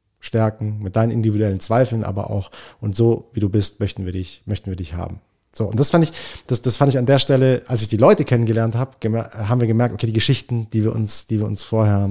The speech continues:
ähm, natürlich in der Projektarbeit irgendwie auch ausgedacht haben oder, äh, antizipiert haben, die, die, die finden statt und die sind da und die Leute sind stark. Und das hat dann mega Spaß gemacht, die Themen dann auszuarbeiten und letztlich dann auch vor Ort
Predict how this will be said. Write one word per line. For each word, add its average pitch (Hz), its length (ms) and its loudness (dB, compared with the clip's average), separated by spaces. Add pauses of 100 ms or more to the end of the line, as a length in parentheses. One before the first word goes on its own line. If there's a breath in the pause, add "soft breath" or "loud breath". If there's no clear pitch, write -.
(240)
ähm, 101 340 -6 (100)
natürlich 104 320 -4
in 101 60 -14
der 101 80 -6
Projektarbeit 98 640 -4
irgendwie 107 260 -6
auch 82 180 -8
ausgedacht 123 760 0
haben 104 180 -2
oder, 104 220 -2 (320 loud breath)
äh, - 240 -14
antizipiert 131 600 2
haben, 117 140 2
die, 123 180 -2 (140)
die, 120 160 -2
die 120 120 -4
finden 185 260 0
statt 120 300 -2
und 107 80 -4
die 107 60 -2
sind 104 220 -2
da 104 220 0 (260 loud breath)
und 113 120 -4
die 104 40 0
Leute 120 280 4
sind 104 180 -2
stark. 104 260 -2
Und 104 60 -4
das 127 140 2
hat 135 100 -4
dann 107 260 0 (300)
mega 156 320 4
Spaß 139 340 0
gemacht, 127 460 -8 (440 loud breath)
die 113 100 0
Themen 135 320 2
dann 117 160 0
auszuarbeiten 113 760 -4
und 104 120 -4
letztlich 107 420 -4
dann 117 160 -4
auch 113 180 -8
vor - 200 -4
Ort 101 360 -6